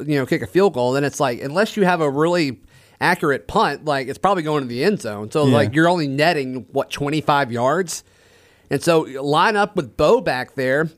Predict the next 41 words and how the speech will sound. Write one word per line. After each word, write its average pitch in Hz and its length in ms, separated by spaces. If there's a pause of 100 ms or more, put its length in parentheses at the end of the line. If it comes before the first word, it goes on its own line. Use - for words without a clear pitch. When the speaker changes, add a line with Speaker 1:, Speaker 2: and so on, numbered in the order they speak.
Speaker 1:
see 180 260
if 190 100
he, 175 240
you 165 140
know, 175 60
line 160 420
up 185 160
thinking, 175 220
"All 156 60
right, 151 100
if 131 100
we 170 100
get 165 160
one 165 300
specific 170 640
look, 156 260
we're 143 80
gonna 139 140
run 127 160
the 110 60
play." 104 280 (680)
And 139 200
if 135 80
you 165 60
don't 170 180
get 190 160
it, - 240 (180)
just - 180
pooch 208 280
it. 147 200
You 160 120
gotta 185 180
Speaker 2:
Mm-hmm. 196 60
Speaker 1:
keep 196 180
a - 40
safety 147 680 (240)
Speaker 2:
Hope 139 240
for 127 100
the 117 100
best. 120 340
Speaker 1:
up, 175 280